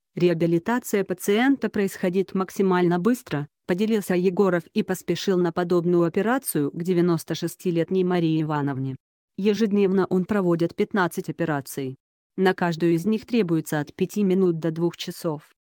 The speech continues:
Раскрыт возраст самой старой пенсионерки Москвы. Тем временем в отделении ортопедии готовились к артроскопии коленного сустава.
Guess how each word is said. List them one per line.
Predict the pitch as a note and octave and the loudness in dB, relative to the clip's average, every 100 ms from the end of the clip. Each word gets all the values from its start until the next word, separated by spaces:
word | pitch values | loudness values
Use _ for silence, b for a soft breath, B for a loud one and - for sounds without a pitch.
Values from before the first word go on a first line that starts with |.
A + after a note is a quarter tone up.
| _ _ - | _ _ -4
Раскрыт | F3 E3+ - F#3 F3+ | -2 -2 0 -2 0
возраст | G#3+ C4 G#3 F3+ | 0 0 0 -2
самой | - F#3 F3 | -4 0 0
старой | E3+ D#3+ D#3 D#3 | 0 -2 0 -2
пенсионерки | D#3 D#3 - F3+ F3 D#3 - D#3+ | -2 -4 0 2 2 0 -2 -2
Москвы. | D3+ D3 - C4+ | -2 -4 -4 -2
Тем | C4+ C4+ B3 | 0 0 2
временем | B3 B3 A#3 G3 F3+ | 2 4 4 4 2
в | F#3 | 0
отделении | E3+ G3 F#3 E3+ F3 F3+ | 0 2 2 2 2 2
ортопедии | F3 E3 D#3+ E3 D#3 | 0 -2 -2 0 0
готовились | D3+ D#3 F#3+ E3+ E3+ | 0 0 2 2 0
к | - | -2
артроскопии | E3+ - D#3+ - E3 - C4+ F3+ | -4 -2 -6 -2 -4 0 2 2
коленного | - E3 E3 E3 D3+ D#3+ | 0 0 2 2 0 -2
сустава. | F3+ - - D3+ C#3 | -4 -6 -4 -4 -4